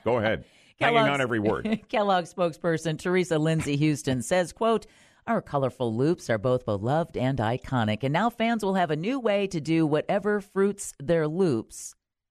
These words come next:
Speaker 2: throughout the day." Apparently that's their new slogan, "Whatever fruits their loops."
Speaker 1: Really?
Speaker 2: Yeah.
Speaker 1: That's the slogan, huh?
Speaker 2: I guess so.
Speaker 1: You know, I, I thought that they were all different colors, which they are. I didn't know that there were different fruit flavors to every one of the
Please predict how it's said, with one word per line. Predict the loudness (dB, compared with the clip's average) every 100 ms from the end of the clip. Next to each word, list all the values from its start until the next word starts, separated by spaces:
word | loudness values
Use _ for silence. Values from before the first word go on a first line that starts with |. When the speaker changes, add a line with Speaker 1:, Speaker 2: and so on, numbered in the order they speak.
| _ _ _
Speaker 2:
throughout | 0 0 0
the | -2
day." | -2 -4 -10 _ _ _ _ _ _
Apparently | -4 -4 0 0
that's | 0 -2
their | -2 -2
new | 0
slogan, | -2 -2 -2 -4 -6
"Whatever | -2 -2 -2 -4
fruits | -4 -2 -2 -2 -14 -14 -4
their | -2 -2
loops." | -4 -6 -8 -16 -16 -4
Speaker 1:
Really? | 0 2 2 -2 -4 -10
Speaker 2:
Yeah. | -6 -4 -4 -10 -14 _
Speaker 1:
That's | -8 -6
the | -10
slogan, | -4 0 0 -2 -6
huh? | -2
Speaker 2:
I | 0
guess | 0 -2 -2
so. | -4 -4 -6 -6
Speaker 1:
You | -6
know, | -4
I, | -2 -2 0
I | -2
thought | -2 0 0 0
that | -2
they |
were | 0 2
all | 0
different | 0 -2 -4
colors, | -2 -2 -2 -2
which | -4 -2
they | 0
are. | 4 4
I | 2
didn't | 0 -4
know | 0 2 0
that | -2
there | -2
were | -2
different | 0 0 -2 -2
fruit | -2 -2
flavors | -6 -4 0 0 0 -2 -4
to | -4
every | -2 -2
one | -2 -2
of | -2
the | -4